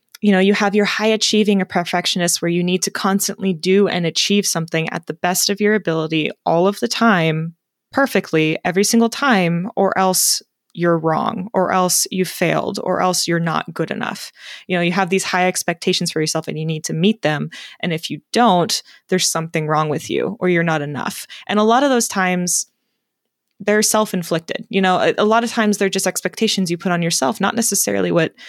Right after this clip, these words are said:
from other people, because a lot of times if you're a perfectionist, your m-, like, maintenance mode is already many steps ahead <laughs> of a lot of other people. You know, you're already doing so much more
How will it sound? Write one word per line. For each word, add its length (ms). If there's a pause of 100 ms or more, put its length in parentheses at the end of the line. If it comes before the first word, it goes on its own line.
(140)
from 180
other 180
people, 600 (380)
because 520 (460)
a 40
lot 140
of 60
times 180
if 140
you're 100
a 60
perfectionist, 800
your 540 (380)
m-, 280
like, 280
maintenance 720
mode 280
is 100
already 640 (160)
many 300
steps 320
ahead 320 (420)
<laughs> 400
of 140
a 40
lot 240
of 140
other 200
people. 320
You 100
know, 60
you're 220
already 280
doing 340
so 160
much 260
more 560